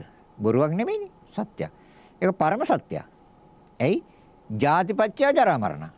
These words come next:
හටගත්තා නම් එතන තියෙන්නේ ජරා මරණ අනිවාර්යයෙන්. හරි. එතකොට ඒක දුක්ඛාරි සත්‍ය නෙමෙයිද? ඒක දුක්ඛාරි සත්‍ය. ඔතනම හේතුව තියෙනවා. හේතුව දන්නවා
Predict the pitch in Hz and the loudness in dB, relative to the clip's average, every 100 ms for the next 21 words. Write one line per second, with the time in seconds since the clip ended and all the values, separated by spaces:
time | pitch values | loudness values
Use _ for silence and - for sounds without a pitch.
0 | - - - 123 123 233 311 311 180 147 | -20 -18 -4 -2 0 2 2 2 0 0
1 | 294 - - - - 127 202 196 208 156 | -2 -8 -20 -8 -6 -2 0 2 2 2
2 | 185 403 - - - - _ - 311 311 | 0 -4 -10 -20 -20 -20 _ -6 0 0
3 | 147 101 - - - 131 123 92 73 73 | 0 -2 -4 -10 -8 -4 0 0 -2 -10
4 | - - - - - - - - - - | -18 -20 -20 -20 -20 -20 -20 -20 -20 -20
5 | - - - 143 190 180 165 170 233 233 | -20 -20 -8 0 2 4 2 2 -2 0
6 | 165 - 175 196 180 151 - 190 180 190 | 0 0 0 0 -2 -4 -2 -2 0 -4
7 | 226 494 - - - - - - _ 247 | -4 -6 -8 -20 -20 -20 -20 -20 _ -6
8 | 180 175 170 107 - - - - - _ | -6 -2 -2 -2 -6 -12 -16 -18 -20 _
9 | - _ _ _ - - - 139 156 147 | -20 _ _ _ -20 -12 -6 -4 0 0
10 | 113 117 113 90 - - - - _ - | 0 -4 -6 -8 -10 -20 -20 -20 _ -20
11 | _ _ _ _ _ _ _ _ - - | _ _ _ _ _ _ _ _ -20 -20
12 | - - 156 170 156 120 113 110 104 | -10 0 0 2 2 2 0 2 2